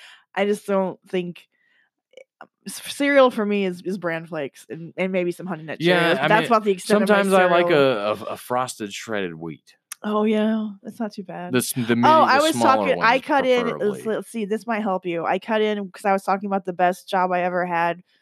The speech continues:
Speaker 1: Well, the best part of my job as a food service warehouse person was being able to choose the cereal for the whole entire camp.
Speaker 2: Oh, yeah?
Speaker 1: Yeah. I, I felt very powerful with that,
Speaker 2: That's, that's
Speaker 1: with
Speaker 2: pretty
Speaker 1: that p-,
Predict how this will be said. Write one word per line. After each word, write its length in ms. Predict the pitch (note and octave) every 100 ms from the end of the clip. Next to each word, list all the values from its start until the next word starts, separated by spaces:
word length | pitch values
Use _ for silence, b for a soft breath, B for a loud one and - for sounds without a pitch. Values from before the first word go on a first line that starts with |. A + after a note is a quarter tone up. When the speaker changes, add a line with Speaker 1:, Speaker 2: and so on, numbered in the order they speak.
| _ _ _
Speaker 1:
Well, 80 | G3
the 80 | G#3
best 280 | G#3+ A3
part 200 | - G#3
of 60 | G#3
my 100 | F#3
job 280 | F#3+ F#3 F3+
as 140 | F3
a 60 | F3
food 220 | - F#3
service 320 | - F3 F3
warehouse 360 | F3+ F3+ F3+ F3+
person 320 | - F3 F3
was 140 | F3 F3
being 140 | F3+
able 180 | F3 E3+
to 120 | - E3+
choose 400 | - G3 F#3 -
the 100 | E3+
cereal 440 | - F3+ E3+ F3
for 160 | F3+ F3+
the 100 | F3+
whole 220 | F3 E3+
entire 340 | F3 F3 F3 F3+
camp. 340 | - F#2 -
Speaker 2:
Oh, 220 | G2 E2+ D2+
yeah? 360 | C#2 C2+ E2 F#2+ B _
Speaker 1:
Yeah. 340 | D#3 C#3+ E3+ - _ _ _
I, 120 | E3+ E3+
I 100 | -
felt 280 | G3 F3 E3
very 240 | F3+ F3 E3
powerful 800 | - E3+ F3+ F3+ - G3 F#3 _ _ _ _
with 120 | -
that, 100 | F#2 F3+
Speaker 2:
That's, 300 | - A3+ -
that's 260 | F#2 -
Speaker 1:
with 140 | F3+ G3+
Speaker 2:
pretty 140 | G3+
Speaker 1:
that 180 | E3
p-, 60 | D#3